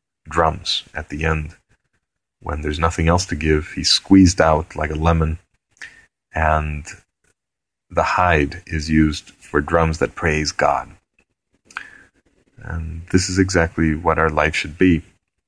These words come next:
Humble, hardworking, and always, and in everything, giving the glory, all the glory, to God.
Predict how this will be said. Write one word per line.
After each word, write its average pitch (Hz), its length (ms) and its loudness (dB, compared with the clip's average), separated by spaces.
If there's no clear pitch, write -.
Humble, 87 500 2
hardworking, 80 840 -2
and 78 500 -4
always, 95 680 0
and 82 140 -4
in 85 100 2
everything, 78 540 -2
giving 80 440 -2
the 82 100 -2
glory, 76 600 -6
all 92 220 4
the 85 120 -4
glory, - 480 -8
to - 80 -16
God. 64 300 -2